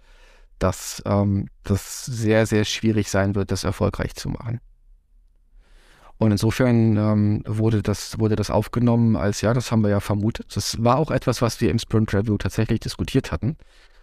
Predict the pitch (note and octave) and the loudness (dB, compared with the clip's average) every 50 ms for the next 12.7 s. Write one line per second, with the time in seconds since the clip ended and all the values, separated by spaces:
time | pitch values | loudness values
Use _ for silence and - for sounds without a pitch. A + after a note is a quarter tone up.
0 | - - - - - - - G#2 G#2 G2+ - - G#2 A#2 - - A#2+ A#2+ - - | -20 -20 -20 -20 -10 -4 -2 0 0 0 0 0 0 0 2 2 0 -2 -2 0
1 | - A2+ - - - - - G#2 A2 - A#2+ A2+ - B2 A#2+ - - - C3+ - | -2 -2 0 0 -2 -2 0 0 0 0 -2 -2 -2 -2 -2 0 2 0 0 0
2 | - - - - G2+ F#2+ G2 F#2+ - G2 F#2 F2+ F2 G2 - - F#2+ G2+ F#2+ - | 0 -2 -2 0 2 2 2 2 2 0 0 0 0 -2 -4 -4 -4 -4 -2 -2
3 | G#2+ G#2+ G#2+ G#2 G2 F2 - - - - - - - G2+ - - G#2 - - - | 0 2 2 2 2 2 0 -4 -8 -8 -6 -4 -4 -2 -2 -2 -4 -4 -4 -6
4 | G2 G2 - G#2 G2 G#2+ G#2 G2+ G2+ G2+ G2+ F#2+ - - G2 G2+ G#2+ G#2+ G#2 G2+ | -4 -2 0 0 2 2 2 2 2 2 0 0 -2 -2 0 0 2 2 2 2
5 | G2+ G#2 G#2 G2+ G#2 G2+ G2+ G2 G2 G#2+ G#2 - - G#2+ - - G2+ G2 G2 F#2+ | 4 2 2 2 2 2 2 2 2 0 -2 -4 -4 -4 -2 0 0 0 0 0
6 | - G2 F2+ - G2+ G2 A2 G#2+ - - F#2+ F#2 F2+ - - F#2+ F#2 F2 - A2 | -2 -2 0 0 0 2 2 0 -2 -2 0 0 -2 0 0 0 0 2 2 2
7 | G2 F#2+ G2 G2 - - - G2+ F#2+ F2 - - F#2+ F2 - G#2+ G#2 G2 F#2 E2+ | 2 2 2 0 0 0 -2 -2 -2 -2 -2 -2 -2 0 2 2 2 4 2 0
8 | F#2+ - - - - F#2 - - - A2 G2+ G2 G#2+ B2 - _ _ _ _ _ | -2 -2 -2 -2 -2 -2 -2 0 0 0 2 0 -2 -4 -6 _ _ _ _ _
9 | _ _ _ _ _ _ _ _ _ - A2 G2+ G2+ A2 G#2+ - - B2 A2 G2+ | _ _ _ _ _ _ _ _ _ -2 0 0 2 0 0 0 2 2 2 4
10 | G2 G2+ G2+ G#2 - G#2 - - - A#2 - - G#2+ - - G2+ - - - - | 2 2 0 0 0 -2 -2 -2 -2 -2 -2 -2 -2 -2 -2 -4 -4 -4 -8 -10
11 | - - - - - A2+ C3+ - - - - - _ - - - _ - - _ | -10 -14 -12 -4 0 0 0 0 -2 -8 -16 -20 _ -20 -20 -20 _ -20 -20 _
12 | - - - - G2+ G2 G2+ G2+ - - - - - - | -20 -20 -8 -4 -2 0 0 0 0 -2 -6 -6 -6 -8